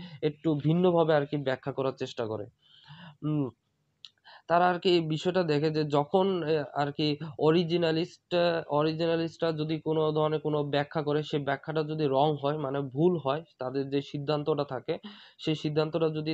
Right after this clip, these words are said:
আহ, ভুল হয় তাদের ফেভারে, সেক্ষেত্রে তারা আর কি in some other way, তারা অন্য একটা ভিন্ন একটা ওয়েতে তারা আর কি যে promotes করে আর কি, আহ, প্রচার বা উন্নতি করা বা উঠানো, public গুডস, public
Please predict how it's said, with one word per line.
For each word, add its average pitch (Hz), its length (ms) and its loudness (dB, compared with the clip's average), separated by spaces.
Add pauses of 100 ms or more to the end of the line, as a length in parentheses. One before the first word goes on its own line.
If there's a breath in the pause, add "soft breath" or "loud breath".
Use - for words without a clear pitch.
(120)
আহ, 139 280 -2
ভুল 139 320 -2
হয় 160 160 2
তাদের 143 320 -2
ফেভারে, 131 400 -2 (340 loud breath)
সেক্ষেত্রে 202 480 4
তারা 156 300 2 (120)
আর 147 120 0
কি 160 160 -6 (180)
in 190 160 2
some 170 280 -2
other 147 280 2
way, 120 180 0
তারা 135 240 -2 (140)
অন্য 175 280 0
একটা 175 200 -2
ভিন্ন 151 380 -2
একটা 160 380 -4 (100)
ওয়েতে 156 500 2 (460 loud breath)
তারা 143 240 2
আর 139 100 -2
কি 147 180 -4
যে 143 120 -2
promotes 151 720 0
করে 131 220 0
আর 131 100 -6
কি, 190 160 -6 (400 loud breath)
আহ, 135 240 0
প্রচার 151 560 0
বা 131 160 0
উন্নতি 139 680 0
করা 123 240 -4
বা 123 80 -6
উঠানো, 131 420 -2 (420)
public 135 380 -2
গুডস, 127 240 -6 (160)
public 135 420 -2